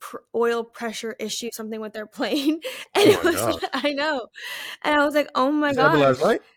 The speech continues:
Speaker 1: Uh, yeah, like, they didn't make it home, like, that soon, or un-, unless
Speaker 2: They're home now, though, obviously.
Speaker 1: I hope so.
Speaker 2: <laughs> I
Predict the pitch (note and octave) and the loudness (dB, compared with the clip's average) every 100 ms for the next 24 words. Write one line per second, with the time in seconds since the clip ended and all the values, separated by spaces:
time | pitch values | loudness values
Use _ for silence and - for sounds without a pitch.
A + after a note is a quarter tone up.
0 | _ _ _ C4 C#4 C#4 C4+ C4 C4+ F4+ | _ _ _ 2 4 4 4 2 2 2
1 | F4 C#4 C4 B3+ B3 C4 C#4+ C#4+ B3+ B3+ | 2 0 -2 -2 2 0 0 -2 -2 -2
2 | C4+ B3 A3+ B3 E4 C#4 A#3 A3+ A3 A3 | -2 -2 -2 -4 -4 -6 -6 -8 -6 -6
3 | - - - G#3+ G#3 D#2 - B3+ B3 B3 | -8 -10 -6 -8 -8 -14 -6 -2 -2 -4
4 | - - B3 A3+ A#2+ - B2+ G#2 D#2+ D#2+ | -14 -8 2 4 4 4 4 2 0 -2
5 | D#2+ D#2 - - - B3+ B3+ - - C#4+ | -4 -6 -10 -10 -4 -2 -2 -6 -4 -2
6 | E4+ F4+ - - G3+ - - - F#3 - | -2 -6 -16 -2 0 2 2 2 2 4
7 | F#3+ G3 F3 - D#3+ - C#3+ | 4 6 6 6 2 2 0